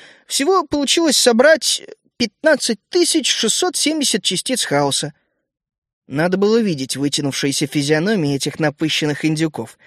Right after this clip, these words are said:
Если остальные глупые и неверяще таращились на меня, то в глазах Ромы я увидел понимание. Он, похоже, единственный осознал,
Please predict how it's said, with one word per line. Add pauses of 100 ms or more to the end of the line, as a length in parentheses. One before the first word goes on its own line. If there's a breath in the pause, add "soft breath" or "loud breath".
(460 soft breath)
Если
остальные
глупые
и
неверяще
таращились
на
меня, (300 loud breath)
то
в
глазах
Ромы
я
увидел
понимание. (480)
Он,
похоже,
единственный
осознал,